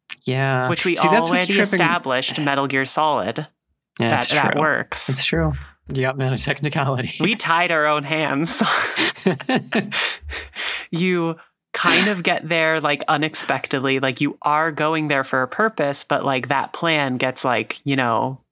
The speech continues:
Speaker 2: fucked.
Speaker 1: Mm-hmm.
Speaker 2: You kinda get stripped of all your supplies and stuff, and you have to, like, work your way up. There's some sneaking.
Speaker 1: There's some sneaking.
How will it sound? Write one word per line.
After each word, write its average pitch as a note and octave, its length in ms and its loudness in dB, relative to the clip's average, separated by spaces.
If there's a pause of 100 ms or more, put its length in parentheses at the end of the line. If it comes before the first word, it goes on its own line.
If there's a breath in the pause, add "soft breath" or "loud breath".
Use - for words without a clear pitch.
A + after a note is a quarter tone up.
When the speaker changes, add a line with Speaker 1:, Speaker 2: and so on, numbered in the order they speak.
(120)
Speaker 2:
fucked. - 760 -2 (240)
Speaker 1:
Mm-hmm. C3+ 420 -2 (440)
Speaker 2:
You D#3 100 -4
kinda F#3+ 240 0
get F#3 160 0
stripped - 440 0
of D3+ 80 -2
all D3 180 2
your D#3 380 0 (160)
supplies D3 880 0
and D3+ 100 0
stuff, D3+ 340 2
and D3+ 80 0
you C#3+ 60 0
have C#3 100 -6
to, - 60 -2
like, B2+ 220 0
work C#3 320 -2
your D3 160 0
way C3 240 2
up. B2 360 -2 (540)
There's D#3+ 160 0
some B3 240 2
sneaking. D3 720 -2 (500)
Speaker 1:
There's C#3 140 2
some - 120 -2
sneaking. B2+ 680 0